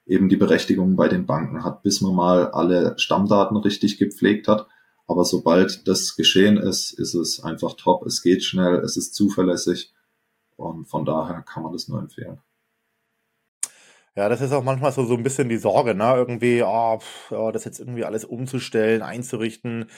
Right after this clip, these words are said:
Speaker 2: Stammdaten sind grad nicht so, äh, gepflegt. Die Zahlungsbedingungen haben wir bei keinem Kreditor irgendwie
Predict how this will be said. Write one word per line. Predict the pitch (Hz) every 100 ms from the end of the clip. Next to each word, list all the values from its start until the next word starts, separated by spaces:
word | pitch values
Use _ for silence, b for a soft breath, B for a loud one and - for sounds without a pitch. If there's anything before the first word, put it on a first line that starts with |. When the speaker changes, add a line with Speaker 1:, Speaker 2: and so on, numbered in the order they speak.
| B B
Speaker 2:
Stammdaten | - - 110 127 110 107 113
sind | 117
grad | 104 104
nicht | 107 -
so, | 110 -
äh, | 107 104
gepflegt. | 107 - 101 104 110
Die | 92
Zahlungsbedingungen | - 95 110 113 - 104 110 110 110
haben | 107 107
wir | 107
bei | 101
keinem | - 104 104 104
Kreditor | - 107 113 - 110
irgendwie | 107 113 104 107